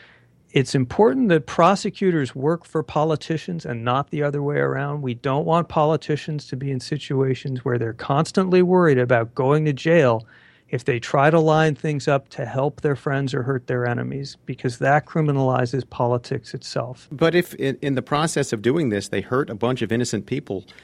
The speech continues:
Speaker 2: and if a law was broken, shouldn't there be a, a criminal punishment?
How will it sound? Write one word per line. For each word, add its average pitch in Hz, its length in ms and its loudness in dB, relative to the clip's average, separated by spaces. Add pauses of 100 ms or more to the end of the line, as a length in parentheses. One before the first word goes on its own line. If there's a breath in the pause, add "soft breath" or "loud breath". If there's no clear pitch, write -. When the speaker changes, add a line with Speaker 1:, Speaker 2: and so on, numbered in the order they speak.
(260 loud breath)
Speaker 2:
and 107 240 0
if 113 120 0
a 131 60 2
law 123 240 0
was 135 180 2
broken, 120 440 2
shouldn't 127 300 -2
there 120 160 2
be 131 280 0
a, 147 220 -2 (320)
a 139 80 -8
criminal 147 400 2
punishment? 175 480 0